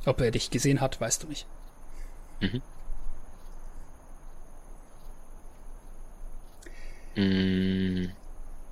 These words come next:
Speaker 2: Ja, dann würde ich den erst noch mal ignorieren und, ja,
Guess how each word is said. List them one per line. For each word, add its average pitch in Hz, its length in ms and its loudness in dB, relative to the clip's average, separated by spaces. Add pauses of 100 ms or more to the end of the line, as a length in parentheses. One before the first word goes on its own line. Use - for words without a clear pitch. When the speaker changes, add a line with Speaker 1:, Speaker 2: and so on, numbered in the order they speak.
(1000)
Speaker 2:
Ja, 104 520 12 (140)
dann 92 500 2
würde 98 200 12
ich - 120 10
den 104 260 12
erst 101 280 10
noch 95 100 6
mal 95 320 12
ignorieren 123 720 10
und, 98 440 4
ja, 78 160 6